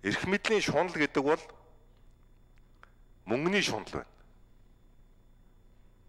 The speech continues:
Тэгээ энэ шуналд оролцсон хүмүүсийг харахаар мөрөөдөө тоглогчд бас их байна. Мөрөөдөө тоглодог хүмүүс бол ерөөсөө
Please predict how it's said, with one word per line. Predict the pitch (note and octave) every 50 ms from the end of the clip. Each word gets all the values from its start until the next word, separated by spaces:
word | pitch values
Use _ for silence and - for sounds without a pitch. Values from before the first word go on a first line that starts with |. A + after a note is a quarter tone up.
| - - - - - - - - - - -
Тэгээ | - A#2+ A#2 C3+ F3+
энэ | A3+ G#3 E3
шуналд | - - D3+ F3 G3 F#3+
оролцсон | - D#3+ D3 D#3+ E3 - - - - - - E3 D#3
хүмүүсийг | D#3+ E3 D3 - E3 C#3 C3
харахаар | B2+ - D3+ C#3 A2 A2
мөрөөдөө | A#2+ C#3+ G3 - - G#3+
тоглогчд | - - G#2+ G#2 - - - - -
бас | D#2+ - - -
их | -
байна. | - C2 - - - - - - - - - - - - - - _ - - - - - - - - - - - - - - - - - - - - - - - - - - - -
Мөрөөдөө | G#2+ C#3 G3+ A3 - A#3 A3
тоглодог | - F3+ F3 E3+ F#3 - - F#3+
хүмүүс | E3 E3+ E3+ F3 E3 -
бол | F3+ E3+ D3 C#3+
ерөөсөө | C#3 D3 D3+ - - E3+ E3+